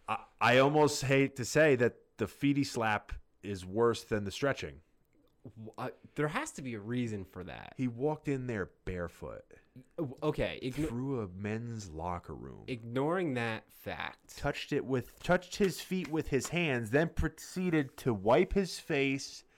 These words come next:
Speaker 1: run his hands through his hair, just get all that all
Speaker 2: Ugh.
Speaker 1: over in the crevices, everything. Yeah.
Speaker 2: Ugh.
Speaker 1: Yeah. There's all that. Oh, another fun fact.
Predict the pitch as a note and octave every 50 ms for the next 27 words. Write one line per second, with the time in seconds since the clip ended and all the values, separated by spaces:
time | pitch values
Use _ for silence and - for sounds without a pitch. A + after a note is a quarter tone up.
0 | - E2+ - - - - - _ _ _ _ _ _ _ _ _ _ - - G#2+
1 | B2 C3+ E3 F3 E3 - E3 E3 D#3 D#3 D#3+ D#3 D3 - - D3 C#3+ D3+ D3+ C#3+
2 | - - C3 B2 B2 A#2+ A#2+ A#2 A2+ A2+ G#2+ - - - A#2 A2 A#2+ B2 B2 B2+
3 | B2+ B2+ A#2+ A#2+ A2+ G#2+ G2+ F2 D#2 - _ _ _ E2 F2+ F#2+ G#2 B2+ C3+ B2+
4 | B2 A#2+ B2 B2 B2 B2 A#2 G2+ F2 F2+ F#2+ G2 F#2 F2+ E2+ - - C3 A#2+ A#2
5 | A2 A2 - - B2+ A#2+ A2+ A2 A2 G#2+ G2+ - - - - - _ _ _ _
6 | _ - A#2 A#2+ G2 F#2 E2+ - E2+ C2+ C2 D2 _ _ _ _ _ _ _ _
7 | _ _ _ _ _ _ _ _ _ _ _ _ _ _ _ _ - A2+ F#2+ -
8 | - - _ - G2+ A#2 C3 B2+ F#2+ E2 A#1+ - F2 _ - - _ - A#2 G2+
9 | - - - _ _ _ _ _ _ _ _ _ _ _ _ _ _ _ _ -
10 | - B2+ C3 B2 D3 C#3+ B2+ A2 F#2+ D#2+ C#2 - - _ _ _ - F#3+ A3 E3
11 | F#2+ - - _ _ _ _ _ _ _ _ _ - F3 F#3 D#3 - C3 A#2 G#2+
12 | - - G2+ E2+ D2 - - -